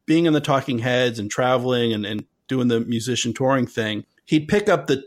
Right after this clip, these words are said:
the tabloids when you're checking out in the supermarket just to have reading material on the road, I guess, or something. And they have all these things like the, just the crazy stuff in the Enquirer and the Weekly World News and all these other things. And it's always a true story.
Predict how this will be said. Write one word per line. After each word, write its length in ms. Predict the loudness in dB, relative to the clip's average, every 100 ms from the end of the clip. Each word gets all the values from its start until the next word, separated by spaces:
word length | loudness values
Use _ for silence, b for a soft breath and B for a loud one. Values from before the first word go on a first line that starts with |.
| -4
the 80 |
tabloids 640 | -2 0 2 2 2 0 0
when 100 | 2
you're 100 | 2
checking 340 | 0 2 2
out 120 | 4
in 80 | 4
the 60 | 2
supermarket 800 | 0 0 2 0 -2 -6 -10 -6
just 180 | -4
to 80 | 0
have 200 | 0 2
reading 240 | 4 4 4
material 420 | 2 2 2 4
on 160 | 2
the 60 | 2
road, 240 | 2 2
I 40 | 2
guess, 280 | -2 -4 -4
or 40 |
something. 460 | -4 -4 -4 -6 -8 B B B B -4
And 760 | 0 2 2 2 4 2 0 -8 _ _ _ _ _ _ 0
they 140 | 2
have 180 | 4 4
all 140 | 4
these 200 | 4 2
things 300 | 2 2 4
like 280 | 2 0 0
the, 120 | -2
just 400 | -2 -6 -6 -6
the 80 | -8
crazy 380 | -2 0 0 -2
stuff 340 | 0 2 2
in 80 | -2
the 80 | -4
Enquirer 640 | -4 -2 2 2 4 2
and 100 | 0
the 80 | -4
Weekly 320 | -6 -6 -4
World 300 | -2 -2 -2
News 320 | 0 0 0
and 80 | -2
all 80 | -4
these 160 | -2
other 180 | 0 0
things. 380 | -2 0 2 2
And 80 | 0
it's 100 | 4
always 380 | 4 4 2 B B B
a 80 | -2
true 320 | 0 2 2
story. 640 | 2 2 2 2 -2 -8